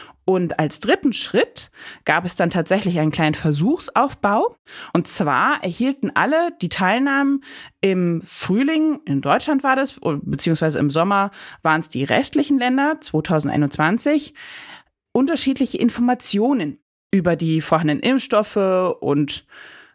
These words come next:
was man damit so machen kann. Und zwar gab es da unterschiedliche Gruppen. Es gab eine Gruppe, die erhielt die Botschaft im Text und im Bild, wie stark die benutzten Impfstoffe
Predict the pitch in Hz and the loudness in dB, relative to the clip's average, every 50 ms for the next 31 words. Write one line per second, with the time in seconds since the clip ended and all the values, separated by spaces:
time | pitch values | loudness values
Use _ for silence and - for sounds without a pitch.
0 | _ - - 165 180 - 185 170 165 165 160 170 170 190 226 240 254 220 208 180 | _ -2 0 0 0 2 0 0 2 2 2 0 0 0 0 0 0 0 0 0
1 | 175 156 127 135 - _ _ _ - - - - - - _ _ _ - 180 165 | 0 -2 -2 -4 -8 _ _ _ -20 -20 -20 -20 -20 -20 _ _ _ 0 0 0
2 | - - 160 156 127 135 185 285 370 - _ _ _ _ - 175 170 180 202 - | 0 0 0 2 2 2 2 2 0 -4 _ _ _ _ 0 0 0 0 -2 -6
3 | - - 202 170 175 175 - - _ - 220 226 220 247 220 - - 208 - 208 | -4 -2 0 2 2 0 -2 -4 _ 0 0 0 2 0 -2 0 -2 -2 0 0
4 | 190 202 202 - 190 180 175 - - - - - _ _ _ - - - _ _ | 0 0 0 2 2 0 0 0 -4 -12 -20 -20 _ _ _ -20 -20 -20 _ _
5 | _ 175 - - 190 170 - - - 185 240 302 294 311 311 302 320 330 311 311 | _ -4 0 2 0 0 2 0 -2 0 0 0 0 0 -2 0 0 0 2 2
6 | 311 - - 214 - _ 214 214 220 220 - - - 175 165 - 233 240 233 - | 0 -2 -6 -12 -6 _ 0 0 0 0 0 0 0 -2 0 2 2 0 2 0
7 | 208 165 196 214 233 226 - - 247 220 214 - - - - - - - - _ | 0 0 2 0 0 0 -2 0 2 2 2 0 -4 -10 -12 -12 -12 -12 -18 _
8 | _ _ _ _ 185 170 160 - - - 190 196 196 - - - 156 147 - 147 | _ _ _ _ 0 0 0 -2 0 0 0 0 0 -2 -6 -6 -6 -4 -4 -4
9 | 143 147 - - 175 208 247 302 381 415 - - - - _ - - - - - | -6 -4 -2 0 0 0 2 0 0 -2 -2 -8 -16 -18 _ -20 -20 -20 -20 -20
10 | - - - - _ _ _ 160 185 233 269 302 339 392 - - - - - 202 | -20 -20 -20 -20 _ _ _ -2 0 2 2 2 0 0 -2 -4 -6 -2 0 0
11 | 196 190 180 160 147 151 - - 170 160 151 151 147 - - _ _ - 180 208 | 2 2 2 2 0 -2 -4 -4 -2 0 0 0 -2 -4 -8 _ _ 0 2 2
12 | 226 233 - - - 165 - - 170 208 214 - - - 247 254 254 - | 0 0 -2 -4 -4 -2 0 0 0 0 0 0 0 0 0 0 2 2